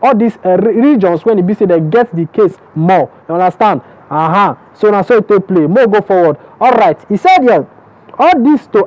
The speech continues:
avoid the risk of a national lockdown that could have, um, uh, dangerously, um, uh, affect on our economy already in difficulty due to the emergency that has, uh, gripped us,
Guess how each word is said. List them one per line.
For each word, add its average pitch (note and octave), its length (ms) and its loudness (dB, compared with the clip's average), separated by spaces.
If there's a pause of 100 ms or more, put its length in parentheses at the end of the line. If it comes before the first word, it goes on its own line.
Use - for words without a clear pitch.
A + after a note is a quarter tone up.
avoid G3+ 320 0
the G3 80 0
risk A3+ 320 -2
of F3+ 200 -2
a F#3 80 0
national A#3+ 500 0
lockdown D#3+ 540 0 (220)
that F#3+ 280 0
could F#3+ 160 -2
have, F3+ 340 -2
um, F3+ 380 2
uh, F3 200 2
dangerously, C4 840 0 (260)
um, F#3 360 2
uh, F3 160 2
affect B3 540 0
on F#3 300 0 (340)
our F#3 480 0
economy F#3+ 600 0 (260)
already B3 540 0
in G3 200 -2
difficulty F#3+ 640 -2 (280)
due C4 200 0
to G#3 200 0
the F3+ 200 -2
emergency A3 580 0
that F3 240 -2
has, F3 380 -4
uh, D#3+ 120 -2
gripped A3 380 -2 (100)
us, A#3 280 0